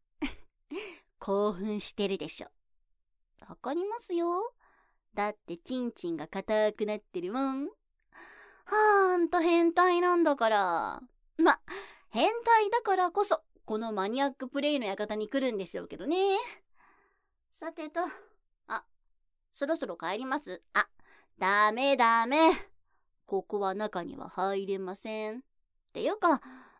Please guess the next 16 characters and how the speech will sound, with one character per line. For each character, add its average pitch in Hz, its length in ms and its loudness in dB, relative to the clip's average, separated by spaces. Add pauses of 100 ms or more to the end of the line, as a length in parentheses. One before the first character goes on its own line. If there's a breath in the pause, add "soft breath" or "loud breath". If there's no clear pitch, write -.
も 453 240 6
う - 20 2
他 233 280 4
の 381 120 4
ト 415 140 0
イ 381 80 2
レ 285 80 -2
に 196 140 -6
繋 190 240 -4
が 196 80 -4
っ 190 80 -10
て 202 100 -10
ま 196 100 -6
す - 80 -16
か 170 120 -12
ら。 320 200 4